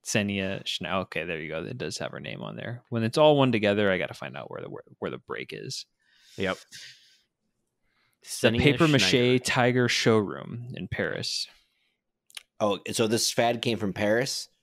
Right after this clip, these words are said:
Speaker 1: Uh, yep.
Speaker 3: Okay, we're
Speaker 1: Looks like
Speaker 3: fucked.
Speaker 1: it. Yep.
Speaker 3: <laughs>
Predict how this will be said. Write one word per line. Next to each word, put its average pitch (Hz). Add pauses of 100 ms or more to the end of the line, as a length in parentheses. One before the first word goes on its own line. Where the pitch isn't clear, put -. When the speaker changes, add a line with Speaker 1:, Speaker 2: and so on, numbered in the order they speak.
(1080)
Speaker 1:
Uh, 98
yep. 98 (360)
Speaker 3:
Okay, 113
we're 95
Speaker 1:
Looks 139
like 101
Speaker 3:
fucked. 98 (720)
Speaker 1:
it. - (220)
Yep. -
Speaker 3:
<laughs> -